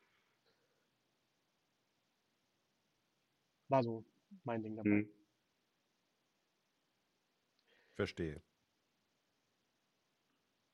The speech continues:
Speaker 3: Wusstet ihr übrigens, dass ich von mir zum Tilly fahren kann mit nur zweimal abbiegen?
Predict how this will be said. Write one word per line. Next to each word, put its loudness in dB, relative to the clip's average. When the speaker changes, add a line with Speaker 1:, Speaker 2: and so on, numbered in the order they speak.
Speaker 3:
Wusstet -6
ihr -4
übrigens, -6
dass -10
ich -6
von -6
mir -4
zum -10
Tilly -6
fahren -10
kann -12
mit -8
nur -8
zweimal -4
abbiegen? -6